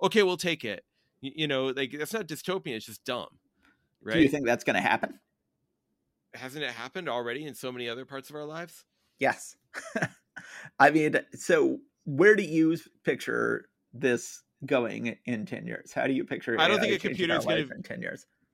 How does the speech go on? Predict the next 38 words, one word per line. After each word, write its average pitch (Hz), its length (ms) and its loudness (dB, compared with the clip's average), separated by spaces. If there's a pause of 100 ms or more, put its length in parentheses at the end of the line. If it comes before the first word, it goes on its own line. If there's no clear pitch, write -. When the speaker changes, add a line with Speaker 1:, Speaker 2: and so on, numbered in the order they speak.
(400)
Speaker 1:
I 143 80 -4
don't 170 80 -6
think 190 140 -8
a 165 80 -8
computer 156 280 -6
is 135 100 -8
gonna 143 120 -10
be 123 120 -6
writing 110 280 -4
a 104 40 -8
novel. 92 500 -8 (500)
I, 147 220 -2
I 165 40 -4
think 170 160 -8
it 165 120 -4
might, 156 240 -4 (240)
there 160 120 -2
will 156 80 -4
be 185 240 -6
a 147 100 -2
novel 170 600 -6
sometime 165 320 -12
in 156 40 -10
the 139 80 -8
next 135 200 -14
five 143 340 -4
years 107 580 -10 (360)
that 139 200 -2
will, 127 380 -4
like, 110 240 -6
chart, - 580 -6 (300)
that 123 100 -2
was 117 140 -8
written 131 180 -8
entirely 127 440 -8
by 127 120 -6
a 123 60 -4
computer, 98 640 -10